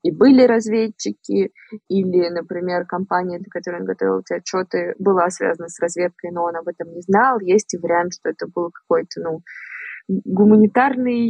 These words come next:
э, такой акт, потому что все равно нужно было со-, со-, собирать какой-то там портфель, грубо говоря, тех, кого будут менять. Ну, в любом случае, э, это то, что следствие должно доказывать.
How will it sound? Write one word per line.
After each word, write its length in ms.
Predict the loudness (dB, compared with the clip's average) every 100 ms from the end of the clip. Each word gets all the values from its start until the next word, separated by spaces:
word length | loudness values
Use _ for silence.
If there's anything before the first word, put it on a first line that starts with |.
| 0
э, 280 | 2 2 2
такой 320 | -2 -4 -2 2
акт, 400 | 2 0 -8 -20
потому 260 | -14 -12 -12
что 100 | -14
все 200 | -12 -8
равно 240 | -6 -6 -6
нужно 300 | -8 -8 -10
было 240 | -6 -8
со-, 280 | -6 -8 -8
со-, 300 | -6 -6 -6
собирать 580 | -8 -4 -2 -2 -2 -6 _
какой-то 240 | -8 -8 -8
там 180 | -10 -8
портфель, 480 | -8 -8 -4 -2 -2
грубо 180 | -6 -8 -8
говоря, 260 | -4 -4 -4
тех, 260 | -6 -8
кого 240 | -4 -4 -2
будут 220 | -2 -2 0
менять. 540 | 2 2 0 -4 -14 _ _ -20 -20 -20 -20 -20 0
Ну, 440 | 4 6 4 2 2
в 60 |
любом 320 | 4 4 4 2
случае, 1040 | 0 -2 -2 -4 -4 -2 -2 -2 -2 -4
э, 1080 | -6 -8 -8 -8 -8 -10 -12 -16 -16 -18 -20 _ _ _ -6
это 260 | -4 -4 -8 -12 _ _
то, 160 | 0 2
что 380 | 0 -4 -4 -4
следствие 520 | -2 -2 -2 -4 -8
должно 640 | -6 -8 -8 -6 -6 -10 -12
доказывать. 960 | -6 -4 2 2 0 -4 -8 -10 -18